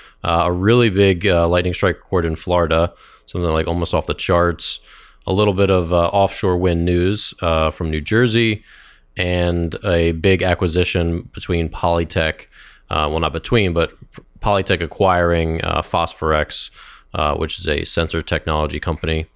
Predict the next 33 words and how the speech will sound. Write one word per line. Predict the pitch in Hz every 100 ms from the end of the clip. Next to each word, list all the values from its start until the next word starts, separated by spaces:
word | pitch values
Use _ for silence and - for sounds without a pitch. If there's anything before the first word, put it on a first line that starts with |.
| _ _ _ 110
And | 107
lastly, | 107 -
we'll | 101
talk | 110 95
a |
little | 101 101
bit | 98
about | 95 92 -
that | 95 87 78
low | 87 85
frequency | - 85 82 - 80 78 -
noise, | 98 113 117 110 104 - _ - - - _ -
uh, | 92 95
study, | - - 104 98 98 98
and | 95 92 87 90 92
just | - 139
talk | 196 160
a |
little | 113 101
bit | 95
about, | 92 90 87 -
uh, | 90 85 85 95
small | - 104 95 90
wind | 90 87
turbines, | 85 80 78
because | 80 82 87
that's | 95
something | 160
we | 123
haven't | 104 95
covered | 104 90 85 -
too | 101
much. | 92 87 82 -